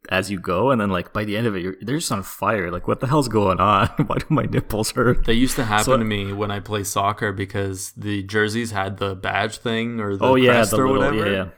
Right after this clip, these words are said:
Speaker 1: The
Speaker 2: And then
Speaker 1: crest, yeah, I
Speaker 2: sometimes I'm
Speaker 1: remember.
Speaker 2: like, "Ah, crap, forgot an undershirt to wear to protect
Speaker 1: Oh,
Speaker 2: me."
Speaker 1: yeah, and then it's just pain 'cause you're running the whole time, too,
Speaker 2: And
Speaker 1: so
Speaker 2: it's
Speaker 1: it's
Speaker 2: super
Speaker 1: always just, like,
Speaker 2: awkward.
Speaker 1: rubbing against your nipple.
Speaker 2: And it's just
Speaker 1: <laughs>
Speaker 2: one nipple.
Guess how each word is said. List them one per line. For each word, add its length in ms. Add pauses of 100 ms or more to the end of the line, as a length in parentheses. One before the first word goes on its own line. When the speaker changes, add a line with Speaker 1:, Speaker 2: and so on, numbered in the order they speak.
(260)
Speaker 1:
The 60
Speaker 2:
And 80
then 80
Speaker 1:
crest, 180
yeah, 60
I 40
Speaker 2:
sometimes 440
I'm 80
Speaker 1:
remember. 180
Speaker 2:
like, 80
"Ah, 40
crap, 280
forgot 240
an 80
undershirt 560
to 80
wear 600
to 80
protect 340
Speaker 1:
Oh, 200
Speaker 2:
me." 60
Speaker 1:
yeah, 140
and 80
then 80
it's 140
just 240
pain 420
'cause 120
you're 120
running 360
the 80
whole 200
time, 260
too, 100
Speaker 2:
And 80
Speaker 1:
so 100
Speaker 2:
it's 80
Speaker 1:
it's 60
Speaker 2:
super 120 (120)
Speaker 1:
always 120
just, 200
like, 100
Speaker 2:
awkward. 240
Speaker 1:
rubbing 340
against 340
your 100
nipple. 380
Speaker 2:
And 80
it's 120
just 160
Speaker 1:
<laughs> 80
Speaker 2:
one 300
nipple. 420